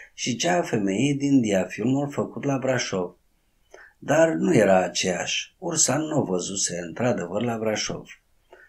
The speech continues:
Novak curmă suspinele gazdei cu o întrebare. „Îl cunoașteți?” îi arătă el o poză de-a lui Sima într-un grup. „Da, desigur, iar aceasta sunt eu, dar de unde o aveți?”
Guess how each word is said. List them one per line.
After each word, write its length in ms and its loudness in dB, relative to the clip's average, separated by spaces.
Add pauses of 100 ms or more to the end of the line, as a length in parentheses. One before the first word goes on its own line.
(160)
Novak 760 2
curmă 360 4
suspinele 720 0
gazdei 440 -2
cu 120 -10
o 40 -4
întrebare. 760 0 (500)
„Îl 200 2
cunoașteți?” 960 0
îi 180 2
arătă 300 4
el 180 4
o 100 2
poză 320 -2
de-a 180 -2
lui 160 0
Sima 340 -2
într-un 320 -4
grup. 340 -6 (440)
„Da, 300 2
desigur, 760 -2 (100)
iar 220 2
aceasta 760 0
sunt 340 -2
eu, 440 -2
dar 180 -2
de 100 -6
unde 220 6
o 60 6
aveți?” 580 0